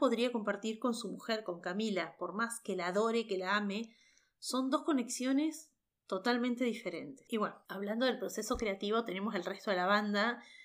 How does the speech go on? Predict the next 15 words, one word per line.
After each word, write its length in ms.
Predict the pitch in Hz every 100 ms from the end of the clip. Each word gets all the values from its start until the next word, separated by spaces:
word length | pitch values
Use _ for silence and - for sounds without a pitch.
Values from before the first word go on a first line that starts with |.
| - - -
que 140 | 220
tienen 500 | 208 214 226 247 233
sus 160 | - 160
propias 320 | 190 190 180
historias, 680 | 175 233 226 202 202 208 - _ _ _ -
tal 160 | 196
vez 160 | 214 294
la 100 | 285
menos 220 | 226 247
interesante 640 | 240 208 196 185 208 240 254
pueda 320 | 262 233 247
parecer 500 | 214 175 - 208 220 220
la 160 | 185 160
de 200 | 190 226
Eddie, 300 | 170 -